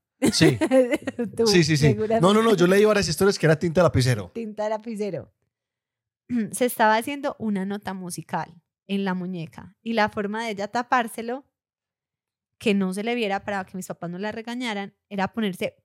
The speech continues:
Speaker 2: puras pulseras en la mano con esa herida abierta. Porque, o sea, ella se metía a diario a hacerse eso, rellenárselo uno a uno. Era una clave de sol. Hoy en día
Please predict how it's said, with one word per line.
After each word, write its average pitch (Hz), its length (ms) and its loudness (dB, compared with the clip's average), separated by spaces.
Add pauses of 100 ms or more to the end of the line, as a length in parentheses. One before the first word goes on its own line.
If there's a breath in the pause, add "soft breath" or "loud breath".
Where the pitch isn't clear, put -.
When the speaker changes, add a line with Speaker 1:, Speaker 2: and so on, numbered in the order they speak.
Speaker 2:
puras 294 440 0
pulseras 254 800 -2
en 220 180 -6
la 214 120 0
mano 226 460 -4
con 220 200 -4
esa 190 220 -4
herida 196 320 -6
abierta. 180 600 -6 (400)
Porque, 202 240 -4
o - 20 2
sea, - 180 0
ella 214 220 0
se 254 80 -2
metía 214 260 -4
a 202 40 -4
diario 262 280 -6
a 247 60 -4
hacerse 214 500 -6
eso, 233 260 -6 (240 soft breath)
rellenárselo 208 800 -4
uno 247 260 -6
a - 20 -6
uno. 180 220 -6
Era 180 160 -6
una 202 280 -10
clave 202 260 -6
de 165 80 -2
sol. 156 300 -10 (1800)
Hoy 262 180 4
en 285 160 -2
día 320 380 -2